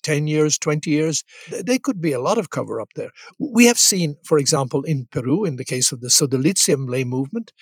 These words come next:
where the founder, the head of the movement, has been now penalized by the church because they found out after many years there was a lot of abuse. So I think it's important to understand that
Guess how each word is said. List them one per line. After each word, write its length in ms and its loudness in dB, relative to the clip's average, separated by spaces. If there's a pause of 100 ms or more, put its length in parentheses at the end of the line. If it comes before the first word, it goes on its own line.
(160)
where 280 2 (440)
the 380 -4 (760)
founder, 380 -2
the 80 -6
head 180 0
of 120 -10
the 60 -8
movement, 440 -8
has 200 -6
been 280 -12
now 220 0 (200)
penalized 460 -2
by 100 -8
the 140 -16
church 340 -8 (680)
because 400 2
they 120 -2
found 300 -4
out 180 -4
after 260 -8
many 280 -4
years 420 -2
there 80 -2
was 160 -12
a 60 -12
lot 160 -8
of 100 -12
abuse. 480 0 (480)
So 400 4 (100)
I 140 4
think 300 -2
it's 320 2
important 800 0
to 360 2
understand 800 0
that 260 -6